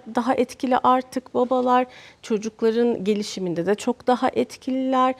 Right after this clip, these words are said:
Hatta çoğu zaman, e, babalar anneleri "Hadi gidelim bir destek alalım." diye de artık yönlendirmeye de başlıyorlar.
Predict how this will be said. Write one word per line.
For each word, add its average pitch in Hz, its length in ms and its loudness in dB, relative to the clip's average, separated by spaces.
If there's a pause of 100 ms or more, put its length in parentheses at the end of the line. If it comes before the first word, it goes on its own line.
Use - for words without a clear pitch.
(200)
Hatta 233 400 2
çoğu 269 280 -2
zaman, 247 520 0
e, 202 260 0
babalar 226 560 4
anneleri 254 600 4
"Hadi 226 280 -2
gidelim 226 420 2
bir 214 100 -4
destek 220 440 0
alalım." 196 460 2
diye 196 280 4
de 196 100 6
artık 190 560 2 (280)
yönlendirmeye 190 840 4
de 165 160 -2
başlıyorlar. 185 760 -2